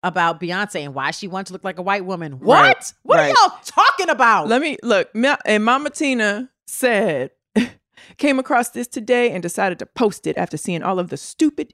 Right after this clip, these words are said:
Speaker 2: ignorant, self-hating, racist statements about her, lightening her skin and wearing platinum hair, wanting to be white. She does a film called The Renaissance, blah, blah, blah, blah, blah." She went and called people
Speaker 1: Big losers.
Speaker 2: Losers.
Speaker 1: <laughs>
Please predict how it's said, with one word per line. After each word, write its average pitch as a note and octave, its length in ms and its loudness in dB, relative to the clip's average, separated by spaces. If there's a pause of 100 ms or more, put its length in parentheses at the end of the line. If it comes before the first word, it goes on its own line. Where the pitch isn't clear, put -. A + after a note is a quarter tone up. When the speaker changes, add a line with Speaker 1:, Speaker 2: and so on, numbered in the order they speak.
Speaker 2:
ignorant, A#3+ 480 -4
self-hating, B3+ 720 -6
racist A#3 320 -4
statements G3+ 420 -8
about F#3+ 280 -4
her, F3+ 180 -4 (260)
lightening G#3+ 340 0
her G#3+ 120 -6
skin G#3+ 360 -6
and D#3 80 -6
wearing G3+ 260 -4
platinum G3 380 -6
hair, F#3+ 220 -2
wanting F#3+ 300 -6
to F3 80 -4
be F3+ 160 -8
white. F3 360 -6 (280)
She - 140 -6
does A#3+ 200 -2
a G#3 80 -2
film G#3+ 380 -2
called G#3+ 240 0
The G#3+ 80 -4
Renaissance, G3+ 520 -4 (300)
blah, F#3+ 180 0
blah, G#3+ 160 -2
blah, G#3+ 200 -2
blah, A3 180 0
blah." G3 380 0 (280)
She G#4 300 2
went D#4+ 240 0
and G#3+ 160 -4
called G#3 460 2
people E3 600 -4
Speaker 1:
Big C#4 180 4
losers. G3+ 720 0
Speaker 2:
Losers. C#4 1300 2
Speaker 1:
<laughs> - 60 -20